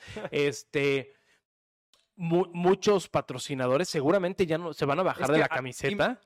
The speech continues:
Speaker 1: y por, por, por el simple hecho de decir, "Yo no quiero que me vinculen con, con esa situ-", o sea, es que justamente creo que ahí es ver qué decisión toman las empresas que están como patrocinando al equipo y si, y ver si su decisión es más que nada de, "Porque no quiero que me vinculen mi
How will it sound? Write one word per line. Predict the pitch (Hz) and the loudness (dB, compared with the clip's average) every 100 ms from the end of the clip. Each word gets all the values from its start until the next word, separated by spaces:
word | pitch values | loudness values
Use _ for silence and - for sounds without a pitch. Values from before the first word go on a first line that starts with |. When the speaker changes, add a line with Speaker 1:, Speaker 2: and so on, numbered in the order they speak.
| _ | _
Speaker 1:
y | |
por, | 202 196 - | -6 -6 -6
por, | 196 - | -8 -4
por | 185 | -4
el | 175 - | -4 -6
simple | 220 240 | -6 -6
hecho | 240 | -4
de | 214 | -4
decir, | - 220 | -6 -8
"Yo | 185 | -6
no | 214 | -6
quiero | 220 220 | -6 -8
que | 208 | -6
me | 175 | -6
vinculen | 170 160 185 220 226 349 _ _ _ _ _ | -6 -10 -8 -4 -4 -6 _ _ _ _ _
con, | 175 180 190 170 _ | -6 -4 -8 -14 _
con | - 175 | -6 -4
esa | 214 - | -4 -8
situ-", | 285 262 165 | -10 -12 -8
o | |
sea, | 196 | -6
es | 196 | -6
que | - 269 | -6 -12
justamente | 262 - 320 269 277 | -12 -14 -12 -12 -14
creo | 247 | -12
que | 247 | -12
ahí | 220 208 | -10 -10
es | 208 190 165 | -10 -12 -10
ver | 196 | -10
qué | 240 | -10
decisión | 196 151 185 190 | -14 -10 -10 -8
toman | 190 180 | -8 -8
las | 135 | -10
empresas | 127 151 165 | -12 -16 -18
que | 143 | -16
están | - 151 | -14 -14
como | - 151 123 | -14 -14 -10
patrocinando | 120 123 117 123 131 143 147 - _ _ | -12 -12 -20 -16 -14 -10 -10 -12 _ _
al | 117 113 | -16 -16
equipo | 113 160 208 233 - _ _ _ _ _ _ _ _ _ _ _ _ - | -18 -12 -10 -10 -12 _ _ _ _ _ _ _ _ _ _ _ _ -8
y | 185 170 | -6 -6
si, | 170 170 175 | -8 -16 -16
y | 175 | -12
ver | 202 | -10
si | 208 233 | -10 -16
su | 196 | -14
decisión | 160 160 - 190 | -14 -14 -12 -10
es | 190 | -8
más | 185 180 | -10 -12
que | 185 | -8
nada | 180 | -6
de, | 175 | -6
"Porque | 170 - | -8 -14
no | 175 180 | -14 -12
quiero | 202 196 | -14 -14
que | |
me | 165 | -16
vinculen | 147 143 165 165 | -16 -16 -12 -12
mi | 156 | -14